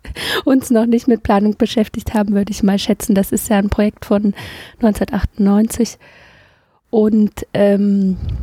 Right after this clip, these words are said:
ich meine, es ist dort entstanden, weil damals das Büro von Jan und Tim Edler, die das Projekt damals entwickelt haben, eben genau an diesem Ort war und weil die sich gefragt haben,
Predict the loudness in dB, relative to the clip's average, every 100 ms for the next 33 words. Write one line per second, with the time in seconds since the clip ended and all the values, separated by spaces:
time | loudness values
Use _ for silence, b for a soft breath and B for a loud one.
0 | B B B -4 -2 0 2 2 2 -2
1 | -4 0 0 0 -4 -2 0 0 0 0
2 | 2 2 0 0 0 0 2 0 -2 -2
3 | -4 -2 -2 0 0 0 0 0 2 0
4 | 0 -2 -2 -2 0 0 0 -4 -6 -6
5 | -4 -4 -2 0 0 0 0 0 -2 0
6 | 2 2 2 2 2 2 2 2 2 0
7 | -2 -2 0 2 2 2 0 -2 0 0
8 | 0 -4 -6 -8 -6 -4 -2 0 0